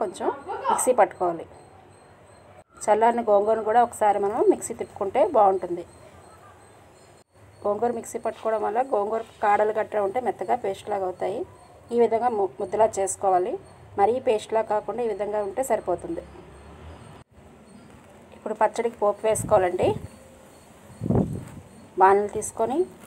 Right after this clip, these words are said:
ఆ బాణల్లో పోపుకు సరిపడా ఆయిల్ వేసి ఆయిల్ వేడెక్కాక ఆయిల్ ఎక్కువే పడుతుందండి, పచ్చడి కదా, నిలువ పచ్చడి కదా,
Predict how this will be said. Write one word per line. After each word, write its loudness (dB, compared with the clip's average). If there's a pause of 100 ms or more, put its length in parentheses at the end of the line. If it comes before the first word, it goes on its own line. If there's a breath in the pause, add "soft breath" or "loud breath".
(340)
ఆ 2
బాణల్లో 2
పోపుకు 2
సరిపడా 2
ఆయిల్ 6
వేసి -6 (3000)
ఆయిల్ 4
వేడెక్కాక 0 (1500)
ఆయిల్ 4
ఎక్కువే 0
పడుతుందండి, -2 (100)
పచ్చడి -2
కదా, -2 (100)
నిలువ 0
పచ్చడి -4
కదా, -2